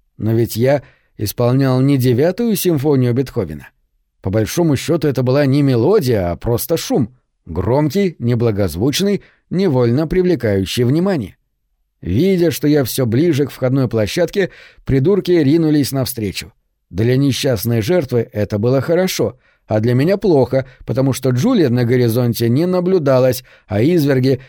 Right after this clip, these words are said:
вряд ли намеревались взять автограф. Я вышел на площадку в тот самый момент,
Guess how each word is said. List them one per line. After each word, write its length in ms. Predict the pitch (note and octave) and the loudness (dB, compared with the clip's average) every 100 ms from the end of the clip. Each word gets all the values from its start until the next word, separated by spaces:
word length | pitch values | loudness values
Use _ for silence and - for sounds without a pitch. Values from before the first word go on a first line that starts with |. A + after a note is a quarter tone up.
| _ | _
вряд 340 | G#2 A#2+ F3 A#2 | -6 -2 -2 0
ли 120 | B2 | 0
намеревались 720 | C3+ C3+ C3+ C#3+ F3 D3 C3 | 2 2 2 4 4 2 2
взять 340 | C3+ C3+ B2+ D3 | 0 2 2 0
автограф. 600 | C3+ D#3+ G#2+ E2+ - _ _ _ _ _ | -2 0 -2 -4 -10 _ _ _ _ _
Я 160 | F#2 A#2 | -4 0
вышел 320 | C#3+ B2+ B2+ | 0 0 0
на 120 | C3 | 0
площадку 560 | B2 B2+ - D3 - B2+ | 0 -2 0 -2 0 -2
в 60 | |
тот 220 | - C3+ - | 0 -2 0
самый 280 | B2 A#2+ | 0 2
момент, 440 | A2 G#2+ C#3+ F3+ | 0 0 0 -2